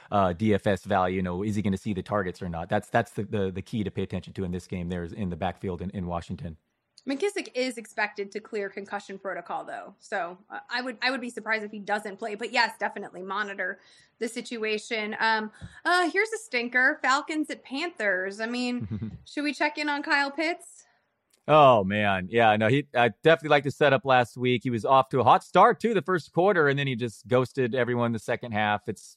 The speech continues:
Speaker 1: totally disappointing. I think, um, overall numbers are, like, not, not the, whatever. Yeah, he's been a total disappointment and just, yeah. I mean, well, you're gonna still, I still treat him as a top ten fantasy tight end just 'cause the position's so thin. But, I mean,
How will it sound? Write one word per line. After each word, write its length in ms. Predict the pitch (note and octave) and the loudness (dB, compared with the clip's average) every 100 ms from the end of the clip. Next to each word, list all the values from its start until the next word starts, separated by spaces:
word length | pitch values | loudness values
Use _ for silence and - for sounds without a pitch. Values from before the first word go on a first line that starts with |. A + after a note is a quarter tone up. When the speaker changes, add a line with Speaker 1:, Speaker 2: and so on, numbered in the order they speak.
| - | 0
Speaker 1:
totally 260 | D3+ D3 A#2 | 2 4 2
disappointing. 580 | A2 G#2 A2 G#2+ G#2+ G2+ | 0 -2 -2 -2 -2 -8
I 300 | - _ - | -18 _ -4
think, 220 | G3+ G3+ | -4 2
um, 320 | C#3+ A#2+ G#2+ - | 4 4 2 -2
overall 500 | B2 A2 G#2+ G#2+ G2+ | -2 0 2 2 2
numbers 480 | G2+ G#2 G2 F#2+ G2 | 2 0 -2 -4 -4
are, 80 | |
like, 260 | F#2+ F#2+ - | -4 -4 -2
not, 240 | G#2+ G#2 | -2 -2
not 220 | A2 G#2 - | 0 -2 -2
the, 160 | G#2 - | -8 -6
whatever. 320 | A#2 G2+ F2+ | -6 -4 -6
Yeah, 180 | F#2 E2+ | -8 -8
he's 140 | A2+ | -6
been 160 | A2+ D#3+ | -2 0
a 60 | C#3+ | 4
total 240 | G#3 F#3+ | 6 6
disappointment 640 | D#3+ C#3+ B2 C3 A#2+ A2+ G#2+ | 4 2 2 2 4 0 0
and 140 | A#2 G2+ | -4 -2
just, 240 | G#2 - _ _ | -4 -6 _ _
yeah. 220 | G#2+ F2+ - - | -6 -6 -8 -12
I 60 | A2 | -4
mean, 140 | A2+ | 0
well, 100 | B2 - - - | 0 0 -6 4
you're 120 | G#3+ | 6
gonna 180 | B3 A#3 | 6 6
still, 240 | A#3 A3 | 8 8
I 140 | F3 G#3 | 8 6
still 160 | G#3+ | 4
treat 160 | - G3 | 4 4
him 100 | E3+ | 4
as 80 | C#3+ | 2
a 60 | |
top 240 | C#3+ C3+ - | 4 4 2
ten 160 | C3 | -4
fantasy 420 | B2+ B2+ - B2+ | -2 -4 -2 -4
tight 220 | G#2+ B2 A#2 | 2 2 2
end 160 | C3 | 0
just 100 | A2+ | -2
'cause 140 | B2 G#2 | -4 -4
the 80 | |
position's 420 | G2+ A2+ B2 A#2+ - | -4 -2 -2 -4 -2
so 140 | G#2+ | -2
thin. 340 | - C3 A#2+ | 0 0 0
But, 120 | G#2 G#2 | 2 2
I 100 | G#2 | 2
mean, 160 | G2+ | -2